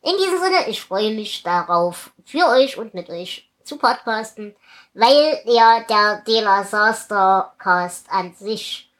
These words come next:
schon vor langer, langer Zeit eingestellt worden ist, weil ich einfach zu wenig Content produziert hab. Aber es wird hier tatsächlich auch nicht regelmäßig irgendwas passieren,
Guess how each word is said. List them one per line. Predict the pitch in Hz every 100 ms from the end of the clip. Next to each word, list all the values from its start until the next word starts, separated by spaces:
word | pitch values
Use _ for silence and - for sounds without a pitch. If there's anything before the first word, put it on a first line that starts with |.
| _ _
schon | - 240
vor | - 208
langer, | 202 208
langer | 185 180 170
Zeit | 170 160
eingestellt | 202 196 - 165 160
worden | 165 -
ist, | 160
weil | 165 165
ich | -
einfach | 160 -
zu | 160
wenig | 160 160 - _
Content | 254 277 254 226
produziert | 208 196 190 185
hab. | 180 170 _ _ - - _ _
Aber | 175 190 254
es | 262 233 208
wird | 240 240 - - _
hier | 208 214 226 220
tatsächlich | 196 196 202 196 185
auch | 196 190
nicht | 214 254 - 226
regelmäßig | 226 208 185 175 175 -
irgendwas | 175 180 165 170
passieren, | - 170 202 226 233